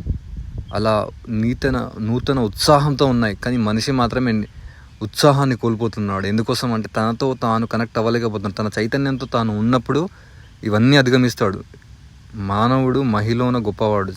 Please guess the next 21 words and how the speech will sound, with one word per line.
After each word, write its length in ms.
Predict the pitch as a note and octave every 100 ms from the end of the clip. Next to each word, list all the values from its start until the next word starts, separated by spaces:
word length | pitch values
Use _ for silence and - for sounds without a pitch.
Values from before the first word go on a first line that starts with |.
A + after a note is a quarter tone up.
| -
చాలా. 140 | F#2
మహా-, 280 | F#2 F#2+ G#2+
మానవుని 540 | G2+ G2 A2 A#2+ A#2
శక్తి 280 | A2+ G#2 -
మహిలోన 400 | A2 G2 G2+ A2 G#2
చాలా 140 | G2+ G2+
గొప్పది. 460 | F#2+ F#2 A2+ F#2+ - - - - - -
ఎంతోమంది 460 | G2+ G#2 C3 C3 A#2+
యోగులు 400 | G#2 A2 B2 C3+
ప్రూవ్ 400 | - A#2+ C3+ B2+
చేసి 200 | A#2+ A#2+
ఉన్నారు. 340 | G#2+ A2 G2+
ఎంతో 680 | G2 G2+ G#2 B2 A#2+ A#2+ G#2+
వేల 300 | G2+ G2 A#2+
సంవత్సరాలు, 720 | A#2+ A#2 A2+ - A#2 A2+ G#2+ F#2+ - - -
వందల 280 | F#2+ A#2+ C#3
సంవత్సరాలు 540 | C3 B2 A#2+ - A#2
నీ 100 | A#2
శరీరాన్ని 680 | G#2 - G#2 A2+ A#2+ A#2 A#2 - - - - -
యవ్వనంగా 500 | G2 G2 G2 B2 B2+
ఉంచుకున్నారు. 720 | B2 A2 - - A2+ G2 F#2